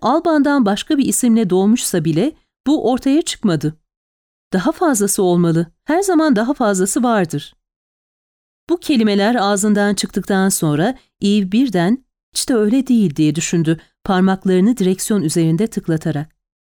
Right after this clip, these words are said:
Bir zamanlar başka bir gizemli karakteri araştırmıştı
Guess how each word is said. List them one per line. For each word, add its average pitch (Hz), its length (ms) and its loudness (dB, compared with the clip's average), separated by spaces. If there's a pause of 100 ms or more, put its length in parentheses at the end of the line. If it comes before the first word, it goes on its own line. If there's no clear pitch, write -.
Bir 311 80 0
zamanlar 285 640 2
başka 214 400 -2
bir 285 120 2
gizemli 214 540 0
karakteri 180 600 0
araştırmıştı 165 960 -2